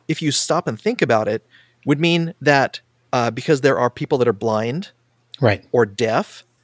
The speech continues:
Speaker 1: or, or to be not so extreme, colorblind or, uh, you know, not being able to taste certain things, it, it would be impossible to create the world that they said they wanted to create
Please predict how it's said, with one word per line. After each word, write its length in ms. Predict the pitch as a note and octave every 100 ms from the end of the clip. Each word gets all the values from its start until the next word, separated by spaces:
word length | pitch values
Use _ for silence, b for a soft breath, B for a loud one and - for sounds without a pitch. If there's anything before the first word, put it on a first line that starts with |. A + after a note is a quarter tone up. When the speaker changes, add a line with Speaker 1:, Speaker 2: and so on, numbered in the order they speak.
| _ -
Speaker 1:
or, 200 | C#3 B2+
or 140 | C#3+
to 100 | B2+
be 60 | C#3+
not 240 | C3+ E3+
so 120 | - C3
extreme, 580 | - - B2+ B2 A#2+ A2 _ _ _ - B2
colorblind 800 | A#2+ C3 C#3 C3+ C#3+ F3 G#3 - _ _ _
or, 600 | C3+ A#2+ B2 A#2 A2+ G#2+ - -
uh, 320 | A2+ G#2+ G2+ -
you 140 | A#2+
know, 80 | A#2+
not 160 | C#3
being 100 | C3+
able 120 | C3 A2+
to 80 |
taste 360 | A2+ C3 C#3 -
certain 260 | E3 - E3+
things, 360 | E3+ F3+ G3+
it, 140 | E3+ -
it 80 | D#3
would 100 | D#3
be 100 | E3
impossible 800 | F3 E3 - F#3+ B2 - C#3 A#2+
to 120 | -
create 440 | - - C#3 E3 - _
the 80 | B2+
world 460 | A#2+ C3+ D#3+ C#3+ B2 _
that 140 | C3
they 100 | C3+
said 360 | A#2+ - G#3 F3
they 80 | C#3
wanted 220 | C#3+ C3+
to 80 | A2+
create 440 | - A2+ C3+ A2+